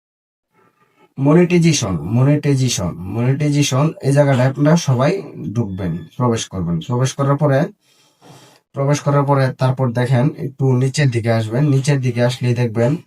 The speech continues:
কনটেন্ট মনিটাইজেশনের লক খুলে দিছে।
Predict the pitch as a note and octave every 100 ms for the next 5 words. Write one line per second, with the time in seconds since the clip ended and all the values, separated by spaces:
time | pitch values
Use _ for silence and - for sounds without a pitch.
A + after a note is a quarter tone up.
0 | _ _ _ _ _ B2+ C3+ B2+ C3 B2+
1 | C3 C#3 C#3 C#3+ C3+ C3 A#2+ B2+ D#3+ -
2 | A2+ - F3+ - E3+ _ - - C#3 C#3+
3 | B2+ A#2 -